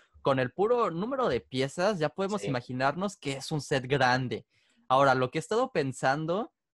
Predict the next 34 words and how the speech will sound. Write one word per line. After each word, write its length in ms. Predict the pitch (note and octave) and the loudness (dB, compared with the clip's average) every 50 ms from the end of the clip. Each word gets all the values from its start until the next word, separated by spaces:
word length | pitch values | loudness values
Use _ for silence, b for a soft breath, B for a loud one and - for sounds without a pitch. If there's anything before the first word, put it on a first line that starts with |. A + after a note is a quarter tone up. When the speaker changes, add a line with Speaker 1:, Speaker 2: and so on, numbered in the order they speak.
| _ - | _ -2
Speaker 1:
es 180 | B2+ C#3 - | -2 -2 -2
que 160 | - F#3+ E3 - | 0 -2 0 2
este 280 | C#3+ C#3+ D3 - F3+ C#3+ | 2 0 0 -2 -4 -4
puede 200 | - D#3 D3+ C3+ | 0 0 0 2
ser 140 | - D3+ C#3+ | 2 2 0
el 100 | C#3 B2 | 0 0
mejor 340 | B2+ A2+ - - C#3 B2+ B2 | -2 -6 -4 -2 -2 -2 -2
set 160 | - C3 A#2+ | -2 -6 -6
de 140 | A#2+ A#2+ A#2+ - | -4 -4 -6 -4
Harry 220 | C#3 C3 B2 B2+ | -6 -6 -6 -6
Potter 380 | A#2+ - B2 A#2+ - - B2+ A#2+ | -8 -6 -8 -6 -6 -6 -6 -6
que 140 | - B2+ - | -6 -10 -10
tengamos 680 | - B2+ A#2+ A#2+ B2+ B2+ B2+ B2 B2 B2 B2 B2 A#2 | -8 -6 -4 0 2 2 2 0 -2 -4 -6 -6 -6
de 140 | A#2 A#2 A2 | -4 -6 -6
esta 260 | A2 - - A2+ A2+ | -6 -6 -6 -4 -4
nueva 320 | A2 A2 A2 A2 G#2+ G#2 | -4 -4 -4 -2 0 0
ola, 340 | G#2+ A#2+ B2+ C#3 E3+ G#3+ - _ b b b b b b _ _ | 2 2 2 0 -2 -4 -4 _ b b b b b b _ _
porque 720 | - D3 D3 D#3 E3 F3 - - E3+ D#3+ E3 F3 G3+ G#3 _ _ _ _ - - _ _ _ _ - G2 | 0 2 4 4 4 2 -2 -4 -4 -2 -2 -2 -4 -8 _ _ _ _ -20 -20 _ _ _ _ -8 -4
a 80 | A2 C#3 | -2 0
la 140 | C3 B2+ | 0 0
mera 260 | B2+ C3 C#3 D3 G3 G3+ | 0 0 0 0 0 -2
y 120 | F3+ D3 | -2 -2
sí 200 | - - D3 D3 | -6 -6 -4 -2
es 120 | C#3+ C#3 | -2 -2
de 80 | C3+ C3 | -2 -4
tamaño 300 | - C3 B2 B2 C3 C3+ | -2 -2 -2 -2 -2 -4
de 80 | B2+ A#2+ | -4 -6
minifiguras, 680 | A#2 A2+ A2+ A2 - C3+ B2 C#3+ A3+ A#3+ E3 G2+ - - | -6 -6 -8 -8 -8 -8 -6 -4 -2 -2 -2 -2 -4 -6
entonces 520 | A2+ G#2 - C3+ C3 C#3 D3 D#3+ D3 - | -10 -6 -2 -2 -2 -2 -2 -6 -8 -8
puede 280 | _ - C#3 D3 D#3 D3+ | _ -6 -4 -4 -4 -4
que 80 | - | -6
esté 220 | C3 - - C3+ B2 | -8 -8 -8 -8 -6
increíble 500 | C#3 C3 B2 - B2 B2 C#3 D3+ G3 G3+ | -4 -6 -6 -4 -4 -2 -2 0 -2 -2
porque, 420 | G3 - C#3 B2 - C3 A2+ - | -2 -4 -6 -6 -4 -4 -4 -6